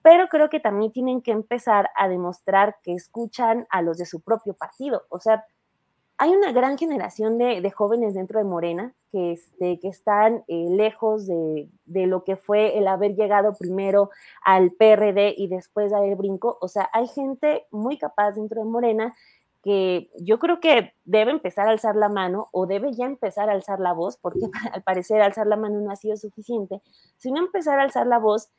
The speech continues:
de que es necesario, justo porque hay, hay una escuela de, de, de formación de cuadros, decir, pues, más allá de que le garantice sus espacios al Verde, a Ramírez Marín, por ejemplo, en Yucatán, al Rommel Pacheco, a los Rommel Pacheco que vengan,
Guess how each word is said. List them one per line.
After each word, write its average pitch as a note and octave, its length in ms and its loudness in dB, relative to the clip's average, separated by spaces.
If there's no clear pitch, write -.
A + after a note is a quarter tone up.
de G3+ 200 0
que G3+ 240 -2
es A#3 160 4
necesario, A3 760 -2
justo A#3 440 -6
porque F3 260 -8
hay, F#3+ 180 0
hay F3+ 180 -4
una A#3+ 120 -4
escuela A3 580 2
de, E3 320 -6
de, F3 240 -6
de F#3 220 -6
formación F#3 580 -6
de A3 100 -2
cuadros, G3 480 -2
decir, A#3+ 540 0
pues, G3 200 0
más A#3 220 0
allá C4+ 300 4
de C4+ 100 -2
que A#3+ 140 -2
le F#3 100 2
garantice F#3 520 -4
sus G3+ 180 -10
espacios G#3 680 -4
al G3+ 220 0
Verde, G#3 420 0
a F#3 400 2
Ramírez G#3+ 460 2
Marín, A3 340 0
por G3 160 -4
ejemplo, G3+ 420 -6
en F#3 140 -4
Yucatán, G#3 560 0
al F#3 100 -6
Rommel G#3+ 320 0
Pacheco, A3 680 -2
a E3+ 100 -4
los F3 240 -6
Rommel G#3 300 0
Pacheco G3+ 420 -8
que A3 140 -2
vengan, A3 340 0